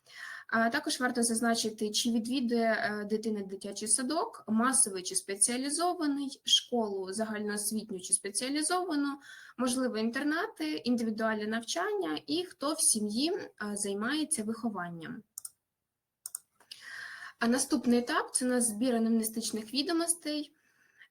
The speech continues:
Ем, тут можна зазначити, чи є спадкові хронічні захворювання у дитини, можна відмітити захворювання мами та батька, е, проявити органічні недостатності центральної нервової системи у родичів, е, вказати, у кого які порушення.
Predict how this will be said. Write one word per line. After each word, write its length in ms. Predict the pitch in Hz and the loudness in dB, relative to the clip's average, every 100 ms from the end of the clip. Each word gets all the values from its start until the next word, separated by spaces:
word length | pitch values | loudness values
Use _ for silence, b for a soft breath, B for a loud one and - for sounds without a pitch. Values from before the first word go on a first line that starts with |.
| - | -6
Ем, 500 | 226 226 226 220 226 294 - _ _ _ _ | -2 0 0 0 -4 -12 -20 _ _ _ _
тут 560 | - 233 214 - 208 - | -2 0 0 -2 -6 -2
можна 400 | 220 214 214 208 | 0 0 0 0
зазначити, 640 | 214 214 208 202 - 208 | 0 0 -2 -2 -4 -6
чи 200 | 202 233 | -2 0
є 220 | 226 262 | 2 2
спадкові 600 | 285 - 240 - 247 220 | 2 0 -4 -2 -2 0
хронічні 540 | 214 220 220 220 - 208 | -2 -2 0 0 0 -2
захворювання 720 | 214 - 185 180 190 214 226 | -4 -6 -10 -8 -6 -4 -2
у 40 | |
дитини, 540 | 247 262 254 277 277 269 269 - | -2 -4 -4 -4 -2 -2 -4 2
можна 300 | 247 254 247 | 2 4 2
відмітити 720 | 233 247 262 220 220 220 208 | 4 4 2 -2 -2 -2 0
захворювання 680 | 220 - 226 214 202 208 | -2 0 0 0 -2 -2
мами 280 | 214 247 302 | 0 0 -2
та 120 | 294 | 0
батька, 440 | 240 196 - - 190 - _ B B B B - | -2 -4 -10 -16 -18 -20 _ B B B B -8
е, 100 | 202 202 | -8 2
проявити 520 | 226 220 269 285 247 | 2 4 2 2 2
органічні 720 | 226 233 247 - - 226 208 | 4 4 4 2 2 4 4
недостатності 1120 | 208 220 214 202 214 - 196 196 202 208 - | 4 4 2 0 -2 -2 -4 -6 -4 -4 -4
центральної 500 | - 269 277 277 277 | -2 -2 -2 -2 0
нервової 420 | 269 277 269 262 | 0 -2 -2 0
системи 520 | 262 247 - 254 247 | 0 0 -2 0 0
у 20 | 247 | 0
родичів, 640 | 247 233 233 - 233 226 | -2 0 0 0 0 -4
е, 100 | - | -6
вказати, 600 | 214 - 214 247 294 240 | -6 -4 -2 -2 -2 -2
у 120 | 214 | -2
кого 340 | 214 254 262 220 | 0 -2 2 2
які 360 | 214 208 - | 2 -2 -6
порушення. 760 | 220 220 180 170 - - 170 | -6 -6 -8 -6 -6 -8 -14